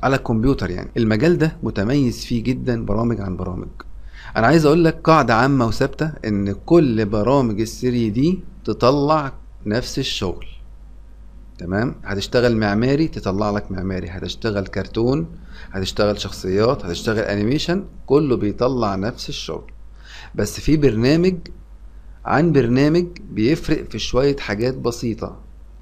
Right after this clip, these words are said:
الحقيقة السؤال ده صعب، صعب إيه برنامج سينما أحسن ولا الماكس أحسن ولا المايا؟ يعني سؤال غير متوافق مع بعضه. إزاي؟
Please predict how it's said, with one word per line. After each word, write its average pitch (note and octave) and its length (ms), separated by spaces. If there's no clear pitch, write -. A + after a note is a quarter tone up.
الحقيقة A2 560
السؤال B2 380
ده E3+ 220
صعب، G2+ 460
صعب C3+ 340
إيه B2+ 200
برنامج A2+ 520
سينما C3 540
أحسن D3 340
ولا G2+ 260
الماكس G#2 360
أحسن C3 380
ولا G#2 180
المايا؟ A2 420
يعني G2 240
سؤال D3+ 600
غير D#3 600
متوافق A#2 640
مع A2 200
بعضه. G2 440
إزاي؟ F#2+ 440